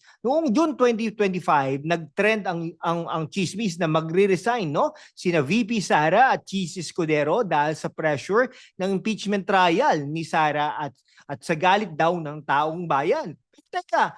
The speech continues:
bakit nga ba impeach si Sara? Ano ang papel ni Cheese at bakit parang laging may ganitong drama sa Philippine politics,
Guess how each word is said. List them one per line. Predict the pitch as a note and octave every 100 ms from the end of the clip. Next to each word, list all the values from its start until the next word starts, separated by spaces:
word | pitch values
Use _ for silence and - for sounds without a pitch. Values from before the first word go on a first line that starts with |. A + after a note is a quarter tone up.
| -
bakit | - F4+ F4+ F4+
nga | -
ba | E4 C#4
impeach | A#3 B3+ G#3 A3+
si | G3
Sara? | B3+ D#4+ B3 D3+
Ano | - E3+ F#3 G#3
ang |
papel | F3+ E3 G3+ G3+
ni | G#3+
Cheese | F#3+ C4 A3+ A#3 A3
at | D#3
bakit | - F3 E3+ F3 -
parang | E3+ G#3+ G#3
laging | F#3 E3+ E3+ E3+
may | E3
ganitong | E3 D#3 E3 D3+
drama | C#3 F3+ D#3 C3+ C3+ - _
sa | -
Philippine | F#3 F#3+ G3 G3+ G3
politics, | F#3 F3+ F#3 G#3 E4 C#4 -